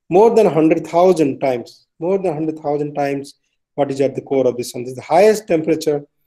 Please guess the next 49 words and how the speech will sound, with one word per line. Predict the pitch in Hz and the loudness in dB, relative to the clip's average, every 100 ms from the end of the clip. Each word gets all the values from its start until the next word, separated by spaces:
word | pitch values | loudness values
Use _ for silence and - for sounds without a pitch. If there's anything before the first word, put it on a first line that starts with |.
| _ _ - | _ _ 0
largest | 151 175 202 202 | 2 4 2 2
ever | 170 151 156 | 0 0 -2
temperature | 156 139 139 143 127 _ _ _ 139 | -4 -4 -6 -6 -10 _ _ _ -12
we | |
could | 135 135 | -6 -2
measure | 139 139 123 120 _ _ - | 0 0 -2 -8 _ _ 0
indirectly, | 196 190 143 - 127 | 4 6 4 0 -6
of | 110 - | -6 -8
course. | 117 - - _ _ | -14 -14 -20 _ _
There's | - 131 | -12 -8
no, | 131 147 147 _ _ _ | -6 -6 -8 _ _ _
I | 135 | -4
mean, | 135 127 127 | -2 0 0
we | 151 | 0
couldn't | 208 202 | 0 2
put | 190 156 | 4 2
a | |
thermometer. | - 135 165 185 143 143 - | 2 2 4 4 4 -2 -4
This | 143 139 | -10 -6
is | 156 147 | -4 -2
an | |
indirect | 143 160 160 156 156 | 0 0 2 2 0
thermometer | 135 135 131 131 123 _ _ - | -6 -4 -6 -8 -14 _ _ -12
which | 135 135 | -12 -8
gives | - - | -10 -8
us | 123 | -12
the | 135 | -10
temperature. | 131 120 143 - - _ _ _ _ - | -10 -10 -12 -14 -20 _ _ _ _ -4
So | 185 | 0
that | 165 170 233 | 2 0 2
means | 254 247 - - | 2 2 -4 -4
these | 185 226 - | -2 -2 -2
two, | 185 226 240 | -2 -2 -2
and | 165 165 | -4 0
there's | 170 170 | 2 2
ano-, | 170 175 | 2 2
there | 160 | 2
are | 160 | 4
many | 202 269 262 | 4 6 6
others. | 185 147 180 - _ _ _ _ | 4 2 0 -4 _ _ _ _
Uh, | 147 143 | -4 -2
there | 147 | 0
is | 156 | -2
something | 190 175 175 | -2 -2 0
called | 160 | 0
a | 143 | 2
jets. | 156 175 - - - | 2 2 0 -12 -8
When | 147 | -8
the, | 143 | -8